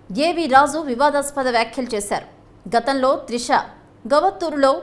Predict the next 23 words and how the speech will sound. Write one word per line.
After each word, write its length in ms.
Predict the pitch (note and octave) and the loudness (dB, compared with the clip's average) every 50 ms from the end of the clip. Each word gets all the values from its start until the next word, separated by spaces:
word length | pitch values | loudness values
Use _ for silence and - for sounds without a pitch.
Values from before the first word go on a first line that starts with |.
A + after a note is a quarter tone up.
| - G#3+ | -8 -6
జరిగిన 420 | F#3 A#3 B3 A#3+ B3 C4+ B3+ B3+ | -2 -2 0 0 -2 -2 -2 -2
ఓ 180 | B3 A#3 A3+ A3+ | 0 0 0 0
వేడుకకు 500 | F#3 G3 A3 A#3 C4 B3 A#3 A3+ - G#3+ | 0 -2 -2 -2 -2 -4 -6 -6 -6 -10
హాజరైందని, 680 | - - G#3 F#3 F#3+ G#3+ A3 A3+ A3+ A3 A3+ A3+ B3+ D4 - - - - _ _ _ - | -4 0 0 0 0 0 -2 -2 -2 -2 -4 -4 -6 -8 -10 -14 -20 -20 _ _ _ 4
అక్కడి 260 | D4 D4+ G4 G4+ F#4 | 4 4 4 0 -2
స్థానిక 480 | F#4 - - - D#4 D#4+ F4 F#4 F4+ F4+ | -4 -6 -2 0 2 2 2 2 -2 -4
ఎమ్మెల్యే 540 | E4+ C#4 C#4 C#4 C#4+ D4+ D4 C#4 C4 C#4+ | 0 2 2 2 2 -2 -2 0 0 0
ఆమె 200 | D4+ C4+ B3 B3 | 0 0 0 0
మీద 220 | B3 A#3+ B3 B3+ B3 A3 F3 - - F3+ | 0 -2 -2 0 2 0 0 0 -4 -8
మనసు 300 | F#3 F#3+ G#3 B3 - D#4 | -8 -6 -6 -6 -6 -2
పడ్డారని 520 | - B3+ A#3+ G#3 A#3 A3+ A#3 A#3+ C#4+ F4+ - - - - - - - F#3+ | -2 -2 0 2 2 0 0 -2 -4 -6 -8 -14 -20 -20 -20 -14 -2 4
ఏవీ 280 | C4 C#4+ D4+ C#4 C#4+ C#4 | 4 4 4 4 2 2
రాజు 240 | C4+ C4 B3+ B3+ | 4 2 2 0
చెప్పుకొచ్చాడు. 720 | E4 D#4 - C4+ B3+ C4+ C4 C4+ B3+ B3 - C#4 A3+ - G#2+ - - - - - - - _ A3 | -4 -2 -2 -2 -2 -2 -2 -2 -4 -2 -2 -2 -2 -2 -4 -8 -14 -20 -20 -20 -20 -12 _ -2
"ఇరవై 300 | C4+ D#4+ E4 F#4 E4+ E4+ | -2 2 4 6 6 6
ఐదు 140 | D4 D4+ | 4 4
లక్షలు 300 | C#4 D4 C#4+ D4 F4 D#4 | 2 0 0 0 -4 -6
తీసుకుని 520 | C#4 - C#4 C4+ B3+ - C4+ B3 B3+ C#4+ F4 | -4 -4 -4 -4 -4 -2 -2 -2 -2 -2 -4
త్రిష 340 | E4+ - C4 C#4 C4 - E4+ | -4 -4 -4 -4 -2 0 4
ఆయనతో 380 | D#4 D4 C#4+ C4+ B3+ B3+ B3+ | 4 4 4 2 0 -2 -2
ఒక 360 | A3 F3+ - - G#3 G#3 - | -2 -2 -4 -6 -8 -6 -2
రాత్రి 380 | A3+ A3+ A#3 B3 A#3 B3 A#3+ F#3+ A3 | 2 2 2 2 2 -4 -6 -2 -2
గడిపింది, 440 | G#3+ G3+ G3 F#3+ A3 F#3+ F3 - - | -2 -2 -2 -6 -8 -8 -8 -10 -12